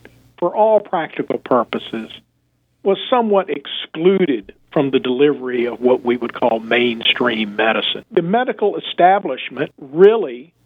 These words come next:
wanting to preserve, uh, in large measure, uh, their monopoly, one might say,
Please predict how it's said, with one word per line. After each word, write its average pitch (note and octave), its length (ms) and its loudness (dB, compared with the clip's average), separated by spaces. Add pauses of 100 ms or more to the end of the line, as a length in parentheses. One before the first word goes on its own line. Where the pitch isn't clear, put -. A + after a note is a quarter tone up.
(240)
wanting G3+ 580 2
to F3+ 100 -6
preserve, D3+ 800 -2 (580)
uh, A#2 320 -4
in C#3+ 160 2
large E3+ 500 0
measure, C#3 580 0 (540)
uh, C#3 360 4 (400)
their G#3+ 200 2
monopoly, G3+ 760 -2
one C3+ 240 0
might A#2 280 -4 (120)
say, A2 300 -4